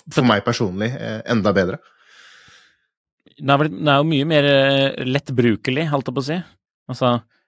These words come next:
Speaker 2: enkel å ha med å gjøre enn den, eh, gamle, fordi den gamle er jo en svær, eh, dykkerklokke,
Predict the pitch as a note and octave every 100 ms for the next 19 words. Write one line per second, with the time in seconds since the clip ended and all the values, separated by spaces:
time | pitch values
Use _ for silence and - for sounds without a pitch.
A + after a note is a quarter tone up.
0 | _ C3+ A#2 C3+ C3 B2 C3+ A#2+ B2 E3
1 | A#2 A2+ A#2 A#2 A#2 A#2 B2 A2 C3+ C#3+
2 | A#2+ B2 A#2+ A2+ B2+ A2 A2+ G#2+ _ _
3 | B2+ - C3 A#2 A2 A#2 B2+ B2 B2 C3
4 | B2 - G#2+ A#2 A#2+